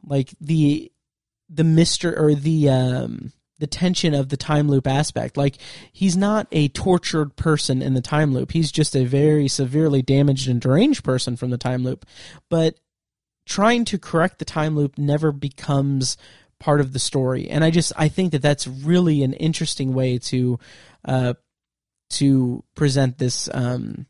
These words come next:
this, this, um,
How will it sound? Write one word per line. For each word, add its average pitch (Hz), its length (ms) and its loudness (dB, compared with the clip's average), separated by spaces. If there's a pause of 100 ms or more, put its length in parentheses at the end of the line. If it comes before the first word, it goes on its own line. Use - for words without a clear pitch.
(1500)
this, 139 340 -6
this, 143 260 -2 (240)
um, 55 540 -10